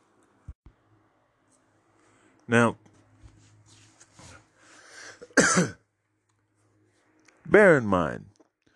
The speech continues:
that the lady that is offering the internship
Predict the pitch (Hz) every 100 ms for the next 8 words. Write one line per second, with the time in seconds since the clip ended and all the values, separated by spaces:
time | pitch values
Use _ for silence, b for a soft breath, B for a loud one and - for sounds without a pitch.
0 | b b b b 107 104 92 - _ _
1 | _ _ _ _ _ _ _ _ _ _
2 | _ _ _ _ _ _ _ _ - -
3 | 95 104 117 131 127 113 98 87 85 113
4 | 120 - 87 78 80 87 82 - 76 78
5 | - 87